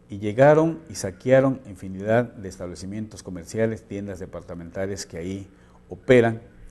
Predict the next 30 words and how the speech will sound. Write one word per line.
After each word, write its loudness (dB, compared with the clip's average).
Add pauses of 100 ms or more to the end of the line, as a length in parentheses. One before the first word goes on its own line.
(140)
en -16
la -14
zona -10
comercial -12 (460)
de -10
Oaxaca. 0 (580)
Llegó 2
la 4
policía 2
estatal, 0 (540)
se -14
dieron 4
un 0
paseo 2
turístico -10
por -12
la -8
zona, 2
llegó -6
el -6
procurador 0
para -2
ver -4
qué -10
daños -4
había, 4
no 2
detuvieron -2
a -12
nadie, 0